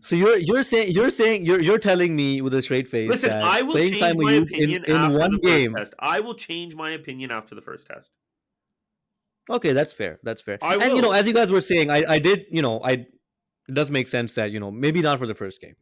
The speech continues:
Speaker 1: I, I,
Speaker 2: <laughs>
Speaker 1: I, I'll, I'll give you
Speaker 2: It
Speaker 1: that.
Speaker 2: took
Speaker 1: I
Speaker 2: you
Speaker 1: think
Speaker 2: forty
Speaker 1: maybe
Speaker 2: minutes
Speaker 1: not
Speaker 2: to
Speaker 1: for the
Speaker 2: change your
Speaker 1: first game.
Speaker 2: opinion. I'm
Speaker 1: No,
Speaker 2: proud
Speaker 1: no,
Speaker 2: of
Speaker 1: I
Speaker 2: you.
Speaker 1: mean, I, I, I still would do that. I still would play him in the first game, but, uh, I would understand if you don't wanna do that. Like, I,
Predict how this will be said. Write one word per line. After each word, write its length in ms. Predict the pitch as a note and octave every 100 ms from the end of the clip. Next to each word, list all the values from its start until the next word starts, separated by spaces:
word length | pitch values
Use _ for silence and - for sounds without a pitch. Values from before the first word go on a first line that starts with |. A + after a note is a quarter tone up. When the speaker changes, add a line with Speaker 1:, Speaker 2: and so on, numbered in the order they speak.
| _
Speaker 1:
I, 120 | A2+ G#2+
I, 240 | G#2+ G#2 G2 _
Speaker 2:
<laughs> 80 | G#3+ - _ _
Speaker 1:
I, 140 | - A2
I'll, 200 | B2 A#2+
I'll 120 | A#2+
give 200 | A#2+ A#2
you 80 | A2
Speaker 2:
It 20 |
Speaker 1:
that. 100 | G2
Speaker 2:
took 60 | G2
Speaker 1:
I 20 |
Speaker 2:
you 40 | G2+ C3+
Speaker 1:
think 100 | C3+
Speaker 2:
forty 220 | F#3 F#3
Speaker 1:
maybe 80 | F#3 F#3+
Speaker 2:
minutes 140 | A3
Speaker 1:
not 100 | G3+
Speaker 2:
to 60 | G3
Speaker 1:
for 60 |
the 0 |
Speaker 2:
change 60 | E3+
your 60 | F3
Speaker 1:
first 100 | D3
game. 240 | D3 C#3+
Speaker 2:
opinion. 180 | C#3 - _ _ _ _ _ _ _ _ _ -
I'm 80 | D3+
Speaker 1:
No, 60 |
Speaker 2:
proud 160 | A3+ C4+
Speaker 1:
no, 60 | F#3+
Speaker 2:
of 100 | F3+
Speaker 1:
I 20 |
Speaker 2:
you. 60 |
Speaker 1:
mean, 340 | F#3+ G3 F#3 E3+ F#3 E3
I, 300 | E3 F3 - _ -
I, 140 | F3 F3+ E3
I 40 | E3+
still 260 | - G3+
would 200 | D#3+ E3+
do 140 | D3+ E3
that. 240 | F#3 A3
I 80 | D3+
still 220 | - D#3+
would 160 | D3+ -
play 180 | C3+
him 100 | C#3
in 60 | C3
the 80 | A#2
first 240 | A#2 A#2+
game, 220 | A#2 C3+ -
but, 240 | B2+ G#2+ G2+ _ -
uh, 280 | A2 G2+ G2 _ -
I 120 | C#3
would 240 | C3+ D3+
understand 680 | D3 B2+ B2 A#2 A#2 A2 G#2 F#2+
if 200 | G2+ A2+
you 80 |
don't 260 | G#2 G#2 G2
wanna 180 | G2 F2+
do 160 | F#2+ F#2
that. 200 | E2 F2+
Like, 240 | F2+ -
I, 200 | F2+ F#2